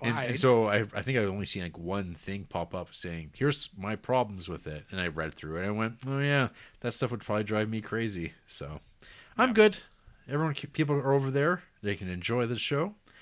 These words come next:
Speaker 2: Yep.
Speaker 1: And I'll be over here, um, waiting for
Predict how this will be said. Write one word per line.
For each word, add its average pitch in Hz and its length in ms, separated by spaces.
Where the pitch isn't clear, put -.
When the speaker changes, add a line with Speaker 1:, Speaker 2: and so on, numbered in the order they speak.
Speaker 2:
Yep. 185 180
Speaker 1:
And 95 280
I'll 92 120
be 95 180
over 104 180
here, 151 340
um, 95 600
waiting 92 520
for 92 360